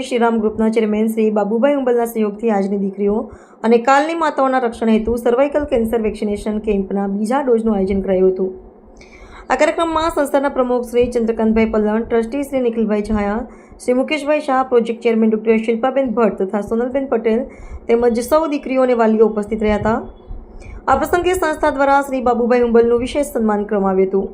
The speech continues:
આરોગ્યલક્ષી કાર્યક્રમ અંતર્ગત ચોસઠ દીકરીઓનું એકસાથે વેક્સિનેશન કરવામાં આવ્યું. કેન્સર જેવા જટિલ રોગ સામે રક્ષણ સમાન આયોજનની બાબુભાઈ ઉંબલેની સરાહના કરી હતી અને આયોજકોને અભિનંદન પાઠવ્યા હતા,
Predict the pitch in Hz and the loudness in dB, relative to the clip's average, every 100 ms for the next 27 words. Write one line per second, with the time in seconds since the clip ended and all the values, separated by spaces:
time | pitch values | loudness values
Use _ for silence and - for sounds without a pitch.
0 | - - - - - - - - 262 302 | -14 -20 -20 -20 -20 -20 -20 0 2 4
1 | 359 359 381 359 302 302 294 277 269 285 | 2 2 0 0 -2 -2 0 0 2 2
2 | 285 285 269 269 320 320 269 269 262 247 | 0 -2 -2 -2 -2 -4 -6 -4 0 2
3 | 240 233 240 226 233 226 226 - 277 269 | 0 0 0 2 2 2 0 -2 -4 -2
4 | 254 233 233 214 208 208 254 - - - | -4 -2 -2 0 0 0 -2 -4 -16 -20
5 | - - 269 294 294 349 320 302 294 269 | -20 -2 0 2 0 -2 0 0 0 0
6 | 269 262 240 240 240 226 233 220 226 247 | 0 2 2 0 0 0 0 0 -2 -6
7 | 247 240 226 214 214 208 202 214 208 208 | -4 -2 0 0 0 -2 -2 -2 -2 -2
8 | 208 220 254 240 240 240 269 - - - | -2 -2 -2 0 0 0 -2 -8 -20 -20
9 | - - - 254 269 320 339 330 330 285 | -20 -20 -2 0 2 2 2 0 -2 0
10 | 254 240 233 226 214 226 247 233 214 202 | 0 0 2 2 2 0 0 0 0 -2
11 | 220 214 208 196 208 220 226 208 196 208 | -2 -2 0 0 0 2 0 2 0 0
12 | 190 190 202 | 0 0 -2